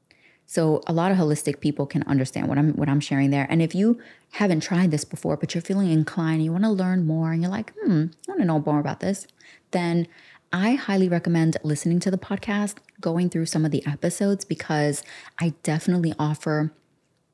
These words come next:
a lot more juice in that area. And if you do have a question, I would love to hear it and answer it on the, the cast. So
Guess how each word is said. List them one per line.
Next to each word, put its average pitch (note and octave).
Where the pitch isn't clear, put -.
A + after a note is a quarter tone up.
a F#3
lot F3
more E3
juice D3+
in G3+
that G#3
area. G#3+
And E3
if G3
you A3
do A3
have F#3+
a E3+
question, -
I E3
would E3
love D#3+
to -
hear D#3
it F3+
and D3+
answer D3
it C#3+
on C3+
the, D3
the C#3+
cast. -
So -